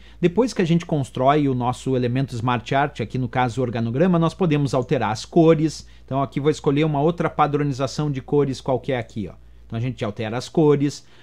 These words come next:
a gente pode alterar, ah, inclusive alguns efeitos que a gente pode aplicar. Então aqui vocês vão observar que tem vários tipos de layouts diferentes para organograma.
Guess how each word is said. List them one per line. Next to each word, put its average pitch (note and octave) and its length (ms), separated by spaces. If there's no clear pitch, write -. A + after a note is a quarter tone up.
a F#3 80
gente E3+ 180
pode D3+ 260
alterar, C#3 460
ah, C3+ 180
inclusive D3 480
alguns C#3+ 380
efeitos D3+ 760
que - 120
a - 20
gente B2+ 220
pode A#2+ 320
aplicar. C3+ 600
Então C3+ 140
aqui C#3 160
vocês C3+ 260
vão C3+ 120
observar B2+ 420
que - 100
tem C3+ 140
vários C#3 280
tipos D#3+ 320
de C#3 120
layouts C#3 760
diferentes C3+ 800
para D#3+ 460
organograma. F3+ 880